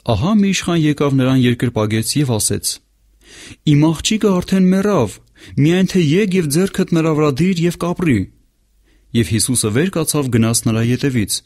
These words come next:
և նրա աշակերտներն էլ։ Եվ ահա մի տասներկու տարվա տեռատես կին ետևից մոտ գալով նրա հանդերձի ծայրին դիպավ,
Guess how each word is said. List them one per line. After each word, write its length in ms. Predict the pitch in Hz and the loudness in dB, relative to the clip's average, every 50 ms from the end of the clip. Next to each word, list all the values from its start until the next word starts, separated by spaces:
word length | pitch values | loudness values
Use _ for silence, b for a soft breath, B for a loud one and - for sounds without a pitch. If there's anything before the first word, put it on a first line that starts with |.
| _ _ _ | _ _ _
և 200 | - 110 110 98 | -2 -2 0 0
նրա 180 | 104 113 143 175 | 0 -2 -2 -2
աշակերտներն 680 | 175 - - 139 123 - 127 120 - - 107 98 95 95 | -2 -2 -2 -4 -4 -4 -6 -6 -4 -4 -4 -2 -4 -4
էլ։ 120 | 92 90 - _ _ _ _ _ _ _ _ _ _ _ B B B B B B B B B B | -6 -8 -12 _ _ _ _ _ _ _ _ _ _ _ B B B B B B B B B B
Եվ 160 | 117 117 107 | 0 0 2
ահա 220 | 117 120 131 202 233 | 2 0 2 2 2
մի 120 | 226 220 | 2 2
տասներկու 760 | 208 - 170 165 160 - 165 156 151 139 151 143 139 - 208 208 | 2 0 0 0 0 2 2 2 2 2 2 0 0 -2 -2 0
տարվա 320 | 196 156 143 131 147 147 156 151 | 2 2 2 2 2 0 0 0
տեռատես 480 | 156 143 131 131 123 - 131 135 - - | 0 0 0 -2 -2 0 0 0 0 0
կին 260 | - 131 135 147 156 | 0 2 2 2 4
ետևից 440 | 135 139 135 - 135 123 143 147 - | 2 2 2 2 2 0 2 0 0
մոտ 240 | - 131 147 175 190 170 | 0 0 -2 0 -2 -2
գալով 300 | 147 151 151 151 156 143 | -2 0 0 0 0 2
նրա 200 | 147 139 131 139 | 2 2 2 2
հանդերձի 420 | 131 127 123 120 123 117 - - 123 | 0 2 2 2 0 0 -2 -2 -2
ծայրին 340 | - 117 117 113 117 113 107 | 0 0 0 2 2 0 0
դիպավ, 300 | 98 104 - - 101 98 | 0 -2 -4 -4 -8 -8